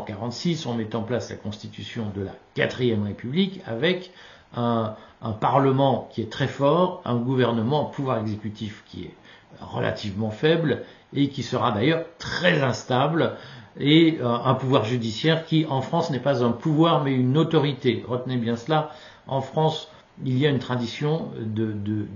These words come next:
de, de crainte vis-à-vis du gouvernement des juges qui fait que,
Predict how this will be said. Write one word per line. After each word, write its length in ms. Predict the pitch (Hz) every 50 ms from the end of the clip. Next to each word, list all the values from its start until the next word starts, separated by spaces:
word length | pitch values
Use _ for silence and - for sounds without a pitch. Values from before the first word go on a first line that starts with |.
| 98 98
de, 380 | 101 101 95 90 90 90 95 107
de 60 | 107
crainte 520 | 107 - - 139 151 165 180 175 - -
vis-à-vis 380 | - 127 123 117 123 123 127 131
du 140 | 135 135 131
gouvernement 460 | 131 123 120 117 117 113 110 110 107
des 120 | 101 98
juges 340 | 104 120 151 175 170 160 -
qui 100 | - 113
fait 280 | 101 - 151 151 156 156
que, 320 | - 135 131 139 139 135